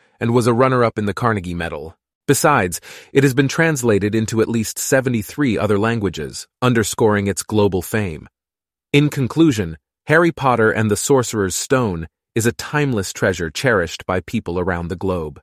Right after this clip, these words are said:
By introducing us to a magical universe filled with captivating characters and enthralling themes, J K Rowling has crafted a lovable classic that continues to mesmerize readers decades after its publication.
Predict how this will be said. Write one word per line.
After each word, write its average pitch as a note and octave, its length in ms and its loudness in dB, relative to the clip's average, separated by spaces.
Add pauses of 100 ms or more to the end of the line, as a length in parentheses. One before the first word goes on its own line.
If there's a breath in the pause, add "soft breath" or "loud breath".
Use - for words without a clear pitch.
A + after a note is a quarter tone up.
(580)
By A#2+ 120 4
introducing C3+ 680 0
us G2+ 240 -2
to A#2 160 2
a G#2 60 4 (140)
magical A#2 360 2
universe G2+ 640 0
filled A#2 280 4
with G2 160 -2
captivating A2 600 2
characters G#2+ 640 0
and F#2+ 100 0
enthralling A2 560 2
themes, G2+ 500 -2 (300)
J C#3+ 280 6
K C#3+ 260 2
Rowling A2 480 4
has G#2 180 -2
crafted A#2 440 0
a A#2+ 60 6
lovable A#2+ 420 2
classic A2+ 560 -2
that - 160 -4
continues C3+ 580 0
to - 140 -2
mesmerize G2+ 760 0
readers G2 440 -2
decades A#2+ 520 0
after G2+ 320 2
its G2 140 -2
publication. F#2 720 -4